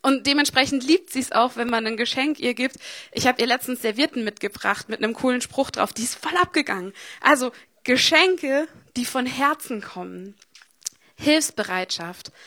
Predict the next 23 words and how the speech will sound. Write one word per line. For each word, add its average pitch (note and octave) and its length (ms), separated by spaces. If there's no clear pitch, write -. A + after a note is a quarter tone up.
Einfach D#4 520
mal C4+ 220
zu A#3 140
sagen, C4 320
hey F#4+ 280
Schatz, D#4 380
du B3+ 120
hast C#4 260
einen B3+ 120
richtig D#4 460
harten D4 280
Tag C4 280
gehabt, A#3 440
lass C4 220
mich C#4 200
doch A3+ 140
die - 160
Küche A3+ 360
aufräumen G#3 560
und F#3+ 120
den G3 120
Müll G3 140
rausbringen. F3+ 640